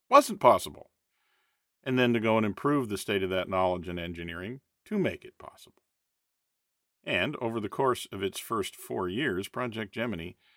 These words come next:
had actually been remarkably successful at doing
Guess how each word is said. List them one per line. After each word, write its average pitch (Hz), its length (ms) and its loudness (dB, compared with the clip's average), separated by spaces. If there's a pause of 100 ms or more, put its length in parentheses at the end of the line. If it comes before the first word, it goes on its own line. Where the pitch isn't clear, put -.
(220)
had 131 140 0
actually 151 360 2
been 135 260 2
remarkably 127 800 2
successful - 800 -8 (460)
at 127 160 -16
doing 90 380 -6